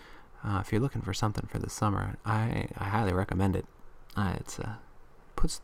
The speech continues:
puts things in perspective in a big way. And I have to say, at this point, uh, perspective for me is something that's very much needed. Those of you who are friends of mine on Facebook probably noticed, uh, that on, over the July fourth weekend, uh,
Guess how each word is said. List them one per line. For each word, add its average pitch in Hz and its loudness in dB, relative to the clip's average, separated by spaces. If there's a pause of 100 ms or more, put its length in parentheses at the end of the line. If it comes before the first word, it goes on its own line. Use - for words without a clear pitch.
puts - 6
things 120 8
in 113 10
perspective 95 4
in 98 2
a 90 2
big 107 6
way. 92 8 (880)
And 120 12
I - 12
have 156 12
to - 2
say, 117 12
at 101 6
this 147 10
point, 107 12 (680)
uh, 92 4
perspective 101 10
for - 6
me 98 12
is 92 8
something 98 6
that's - 4
very 107 8
much 98 6
needed. 98 6 (640)
Those 127 12
of 117 10
you 113 12
who 117 12
are 110 12
friends 120 12
of 110 12
mine 107 12
on 98 12
Facebook 123 10
probably 104 12 (180)
noticed, 107 6 (100)
uh, 92 10
that 95 6
on, 92 6
over 104 6
the 95 8
July 90 10
fourth 123 10
weekend, 98 10
uh, 90 6